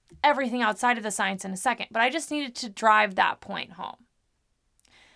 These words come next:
And something I like to utilize to think about when we question, "Oh my gosh, is sugar even actually something our body can quote unquote handle?"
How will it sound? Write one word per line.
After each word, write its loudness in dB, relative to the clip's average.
And 0
something 4
I 6
like 2
to -4
utilize 2
to -12
think -8
about -2
when -4
we -2
question, -6
"Oh -4
my 0
gosh, 0
is 0
sugar 2
even 0
actually -2
something -2
our 4
body 0
can -8
quote -4
unquote -4
handle?" -2